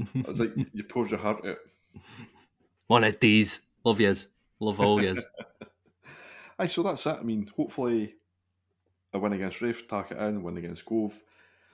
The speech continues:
Speaker 1: It would make up for the Hamilton game, uh, a bit. So,
Speaker 2: Oh, definitely, definitely.
Speaker 1: yeah. But, um, I'm trying to think what else we could speak about. Oh, they've got, also got the,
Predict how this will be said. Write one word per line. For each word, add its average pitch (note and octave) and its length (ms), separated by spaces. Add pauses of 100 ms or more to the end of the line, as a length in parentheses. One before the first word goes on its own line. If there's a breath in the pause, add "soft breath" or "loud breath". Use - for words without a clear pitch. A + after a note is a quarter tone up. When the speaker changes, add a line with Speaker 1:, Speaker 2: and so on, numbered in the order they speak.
(600 soft breath)
Speaker 1:
It - 80
would F#2+ 120
make A2 200
up - 100
for F#2 200 (220)
the - 60
Hamilton F#2+ 300
game, G2+ 220 (440 soft breath)
uh, F2+ 320
a F#2+ 80
bit. B2 160 (1400 soft breath)
So, - 180
Speaker 2:
Oh, G#3+ 40
definitely, E3 540 (160)
definitely. C#3 480
Speaker 1:
yeah. A2 40 (560)
But, A#2 140
um, G#2 400
I'm - 920
trying G3+ 120
to - 60
think A#2 160
what F2 100
else - 160
we G#3+ 60
could - 100
speak - 220
about. - 140
Oh, E3 120
they've B2+ 160
got, F3 160
also F#3 260
got G2+ 200
the, F2+ 260